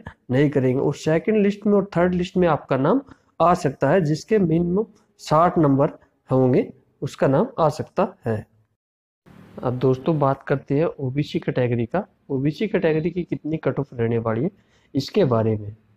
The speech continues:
अगर दोस्तों आप ओबीसी category से belong करते हो, तो आपको फिफ्टी टू, बावन number है या उससे above है, तो आपका नाम लगभग आ सकता है कि आपका नाम first या सेक-, second या third list में आपका नाम ज़रूर आएगा और आप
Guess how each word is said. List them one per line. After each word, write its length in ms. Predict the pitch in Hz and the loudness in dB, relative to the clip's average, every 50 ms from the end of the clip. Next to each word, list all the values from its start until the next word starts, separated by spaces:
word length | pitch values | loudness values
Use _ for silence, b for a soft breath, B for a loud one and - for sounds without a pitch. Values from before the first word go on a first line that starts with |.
| _ _ _ _ _ _ b b b b b b b b - | _ _ _ _ _ _ b b b b b b b b -6
अगर 340 | - - 131 131 - 214 202 | -4 -2 -2 0 0 -2 -2
दोस्तों 420 | 185 214 190 185 - - - 185 | 0 -2 -2 -2 -4 -6 -4 -2
आप 200 | 180 185 180 185 - | -2 -2 -4 -4 -4
ओबीसी 440 | 156 139 135 156 156 - - 220 196 | -4 -2 0 -2 -2 -4 -6 -8 -6
category 460 | - 160 139 - 135 127 135 135 135 | -4 -2 -2 -2 -2 -2 -4 -4 -6
से 160 | - - 143 | -6 -6 -6
belong 340 | 127 131 127 123 127 147 143 | -6 -4 -4 -4 -4 -4 -4
करते 300 | - 120 110 - - 120 | -6 -6 -6 -6 -6 -4
हो, 100 | 131 143 | -4 -4
तो 180 | - 170 - - - | -4 -6 -6 -6 -6
आपको 360 | 143 139 - _ - 220 180 | -8 -8 -8 _ -8 -8 -6
फिफ्टी 380 | - - 156 - _ - 196 | -6 -6 -8 -8 _ -6 -4
टू, 360 | 185 185 - - 160 139 123 135 | -4 -4 -4 -2 0 0 -2 -2
बावन 340 | - 135 135 135 139 175 202 | 0 0 0 2 2 0 0
number 380 | 190 180 160 151 156 170 165 127 | 0 0 0 0 0 0 0 0
है 260 | 113 127 139 151 156 | -2 -2 -4 -4 -4
या 100 | 156 160 | -6 -6
उससे 400 | - 139 - - - - 170 - - | -6 -8 -10 -8 -6 -8 -6 -6 -6
above 380 | 139 123 123 151 151 139 120 | -6 -4 -2 -2 -2 0 -2
है, 180 | 113 123 180 - b b b b b b b - | -2 -4 -6 -8 b b b b b b b -2
तो 60 | 190 | 0
आपका 380 | 151 143 139 139 - - 196 175 | 0 2 0 -2 -2 0 0 2
नाम 300 | 139 127 131 143 139 131 | 2 2 2 2 0 0
लगभग 380 | 131 120 120 123 143 190 190 - B B B B _ - | 0 -2 -2 0 -2 -2 -2 -4 B B B B _ -4
आ 140 | 135 135 151 | -2 -2 0
सकता 360 | 151 - 131 - - - 135 | -2 -2 -6 -6 -6 -4 -4
है 180 | 123 123 151 180 | -2 -2 -2 -4
कि 180 | 180 - 165 - 139 | -4 -6 -8 -6 -8
आपका 300 | 147 - - - 175 160 | -10 -10 -6 -4 -2 -2
नाम 260 | 143 135 143 156 147 | 0 0 -2 -2 -4
first 360 | - - 147 147 - - - | -4 -6 -6 -6 -6 -6 -4
या 80 | 151 143 | -4 -4
सेक-, 420 | - - 151 139 135 - _ - | -4 -4 -4 -4 -4 -6 _ -14
second 380 | - - 151 156 160 185 180 190 | -8 -4 -4 -2 -2 -2 0 0
या 100 | 180 180 | -2 -2
third 260 | 185 - 156 156 156 | -2 -2 -2 -2 -2
list 200 | 156 143 143 - - | -2 -4 -6 -6 -6
में 80 | 156 139 | -4 -4
आपका 240 | 131 131 - - 127 | -4 -4 -4 -6 -4
नाम 220 | 120 131 165 180 | -4 -2 -4 -4
ज़रूर 340 | 143 131 123 120 143 175 185 - - | -2 -4 -4 -2 -2 -4 -4 -4 -4
आएगा 320 | 127 123 120 117 117 123 120 | -4 -4 -2 -4 -4 -4 -4
और 100 | 120 120 | -4 -4
आप 200 | 120 143 - | -4 -4 -6